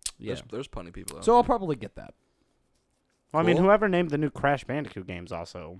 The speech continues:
Speaker 1: Yeah, it's
Speaker 3: Fucking,
Speaker 1: genius.
Speaker 3: that guy's set for life.
Speaker 1: Yeah, it's genius.
Speaker 3: That is the
Speaker 1: So
Speaker 3: best.
Speaker 1: good.
Speaker 2: About time?
Speaker 3: Yeah, it's
Speaker 1: Yeah.
Speaker 3: about time.
Speaker 2: It's about time?
Speaker 3: That's
Speaker 1: 'Cause
Speaker 3: so
Speaker 1: it's
Speaker 3: fu-
Speaker 1: about time. But also, it's
Speaker 3: Come on,
Speaker 1: been a
Speaker 3: guys.
Speaker 1: minute,
Speaker 3: Yeah.
Speaker 1: so. <laughs>
Speaker 3: Fuck you.
Speaker 1: Oh,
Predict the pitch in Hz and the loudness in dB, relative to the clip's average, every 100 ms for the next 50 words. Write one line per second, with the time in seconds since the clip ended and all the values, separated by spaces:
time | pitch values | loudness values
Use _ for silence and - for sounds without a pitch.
0 | - 123 101 - 123 107 92 58 - - | -8 -6 -4 -4 -6 -6 -12 -16 -20 -8
1 | - 220 220 196 175 143 - 170 131 123 | 4 6 8 8 8 4 2 2 2 -2
2 | 101 85 80 - 67 60 65 - - - | -8 -8 -14 -14 -12 -12 -14 -18 -20 -20
3 | - - - _ 139 143 117 113 123 131 | -20 -20 -20 _ -4 -2 -4 -10 -4 -2
4 | 120 120 107 87 113 113 131 120 131 170 | 2 2 0 -6 -2 2 0 0 -6 -6
5 | 185 _ - 170 - - 117 120 98 104 | -12 _ -18 -16 -12 -12 -4 -2 -2 -4
6 | - 104 90 92 _ - 117 117 117 139 | -6 -14 -14 -18 _ -16 -14 -10 -4 -2
7 | 104 139 135 180 - _ 127 120 - 131 | -4 -10 -16 -18 -20 _ -6 -4 -4 -2
8 | 117 113 113 104 104 92 104 92 90 - | -2 -4 -6 -6 -10 -10 -16 -18 -20 -20
9 | _ _ - _ 117 117 113 - 98 92 | _ _ -20 _ -6 -4 -4 -6 -10 -12
10 | - _ _ _ _ _ _ _ _ _ | -16 _ _ _ _ _ _ _ _ _
11 | - 165 156 117 98 117 110 104 - - | -8 -2 -2 -2 -4 -6 -6 -8 -8 -6
12 | 165 113 90 - 156 - 330 - 277 _ | -4 -4 -8 -10 -8 -4 -4 -4 -12 _
13 | - 139 123 - 95 - _ _ 220 170 | -4 -2 -2 -10 -18 -20 _ _ -6 -6